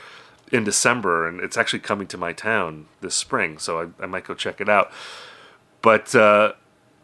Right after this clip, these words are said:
Sunset Rubdown, of course, is a band fronted by Spencer Krug of the band Wolf Parade, uh, and he started this band concurrently with, with Wolf Parade. And I think, like, in two thousand nine, this kind of album, you know, contrary to what you were saying about Rilo Kiley,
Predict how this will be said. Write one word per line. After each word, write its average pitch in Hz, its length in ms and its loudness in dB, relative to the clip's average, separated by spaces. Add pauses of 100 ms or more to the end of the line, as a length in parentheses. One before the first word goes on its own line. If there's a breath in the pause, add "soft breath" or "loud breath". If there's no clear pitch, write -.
(160)
Sunset 160 380 2
Rubdown, 135 340 6
of 123 60 -2
course, 120 260 2
is 117 180 0
a 113 60 0
band 107 320 2
fronted 107 280 -2
by 92 120 0
Spencer - 360 -6
Krug 139 560 4
of 98 140 -6
the - 80 -6
band 87 240 -4
Wolf 123 220 0
Parade, 120 500 2 (480 loud breath)
uh, 92 320 6
and 98 180 0
he 98 80 -10
started 107 380 0
this 98 140 -8
band 101 260 -2
concurrently 104 760 -4
with, 90 400 -6
with 98 180 -8
Wolf 90 180 -4
Parade. 82 340 -4 (760 loud breath)
And 143 100 4
I 151 40 2
think, 294 200 -4
like, 302 140 2
in 175 60 -2
two 175 100 -2
thousand 123 320 4
nine, 110 260 4
this 113 140 -4
kind 123 160 0
of 85 40 0
album, 92 460 0 (1600)
you 127 80 0
know, - 60 0
contrary 156 520 4
to 117 60 -4
what 110 140 2
you 107 80 -4
were 98 60 -2
saying 101 240 -2
about 95 200 2
Rilo 98 260 0
Kiley, 104 420 2